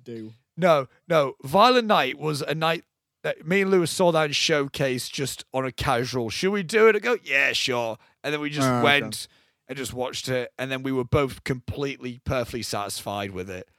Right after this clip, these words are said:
Speaker 1: How
Speaker 2: But
Speaker 1: is David Harbour? Is he, is he good, a good
Speaker 2: He's, he
Speaker 1: Santa Claus?
Speaker 2: He's the best part of it. I'm not sure if I would say he embodies Santa,
Speaker 1: Okay.
Speaker 2: but he definitely embodies a kick-ass motherfucker.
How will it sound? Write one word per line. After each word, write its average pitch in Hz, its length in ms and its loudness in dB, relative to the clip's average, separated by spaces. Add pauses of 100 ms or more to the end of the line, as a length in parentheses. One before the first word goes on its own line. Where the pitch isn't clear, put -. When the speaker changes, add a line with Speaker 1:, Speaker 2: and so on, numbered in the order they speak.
(300)
Speaker 1:
How 120 200 2
Speaker 2:
But 131 80 4
Speaker 1:
is 127 100 0
David 127 300 0
Harbour? 113 380 -2
Is 110 120 -8
he, 113 340 -10
is 117 140 -18
he 113 300 -12 (540)
good, 113 200 -6
a 113 120 -6
good 240 180 -4
Speaker 2:
He's, 220 140 0
he 127 100 -6
Speaker 1:
Santa - 180 -6
Claus? 127 480 -6 (920)
Speaker 2:
He's 269 160 0
the 254 80 0
best 220 240 4
part 175 200 4
of 175 160 4
it. 160 40 2
I'm 151 140 2
not 185 140 0
sure 196 160 2
if 139 80 0
I 165 100 4
would 160 100 -2
say 160 220 0
he 151 200 -2
embodies 143 400 -2
Santa, 160 400 0
Speaker 1:
Okay. 113 80 -4
Speaker 2:
but 127 80 -2
he 131 80 -4
definitely 143 360 -2
embodies 135 520 -2
a 120 60 -6
kick-ass 135 640 -6
motherfucker. 127 720 -8